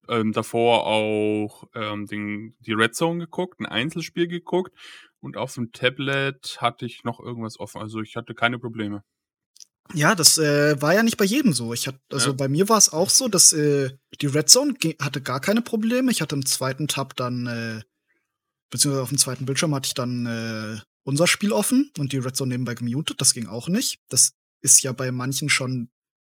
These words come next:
Speaker 2: das war ja schon nicht möglich. Aber was ganz seltsam war, ich hatte manche Werbeblöcke hatte ich U-S-Werbung und manche
Speaker 1: Ja.
Speaker 2: hatte ich dumm,
Speaker 1: Ja.
Speaker 2: dummes Datsen-Gedudel.
Speaker 1: Ja, das stimmt.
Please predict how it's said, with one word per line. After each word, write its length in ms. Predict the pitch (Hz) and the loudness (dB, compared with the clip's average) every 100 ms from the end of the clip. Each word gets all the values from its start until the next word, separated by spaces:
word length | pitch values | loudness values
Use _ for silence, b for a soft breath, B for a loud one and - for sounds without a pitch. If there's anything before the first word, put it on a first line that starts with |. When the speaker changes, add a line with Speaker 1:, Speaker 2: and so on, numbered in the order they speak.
| _ _ | _ _
Speaker 2:
das 180 | - - | -4 -2
war 80 | 135 | 0
ja 60 | |
schon 140 | 123 131 | -2 -4
nicht 160 | 113 | -8
möglich. 480 | 123 127 180 220 - _ - B B B B B - | -8 -4 -4 -4 -6 _ -20 B B B B B -2
Aber 140 | 143 | 2
was 160 | 151 202 | 4 4
ganz 200 | 233 240 | 6 6
seltsam 320 | 226 233 254 | 6 4 4
war, 160 | 220 220 | 4 4
ich 120 | 180 | 2
hatte 260 | 151 156 139 _ _ | -2 -4 -6 _ _
manche 440 | 143 143 196 285 214 | -2 2 2 2 4
Werbeblöcke 560 | 208 202 175 165 160 139 | 4 4 2 0 2 -2
hatte 140 | 135 | -2
ich 100 | - | -6
U-S-Werbung 580 | 127 120 - 143 160 240 | -8 2 2 2 0 2
und 140 | 226 | 4
manche 260 | 160 156 - | 2 4 6
Speaker 1:
Ja. 60 | 120 | 6
Speaker 2:
hatte 140 | 214 | 6
ich 80 | - _ - | -4 _ 4
dumm, 220 | 202 214 | 6 6
Speaker 1:
Ja. 60 | 185 | 4
Speaker 2:
dummes 260 | 214 262 | 4 4
Datsen-Gedudel. 680 | - 262 - 160 127 117 113 | 2 6 6 4 -4 -8 -2
Speaker 1:
Ja, 160 | 117 104 | -2 -2
das 140 | 113 110 | -4 0
stimmt. 280 | 127 113 | 0 0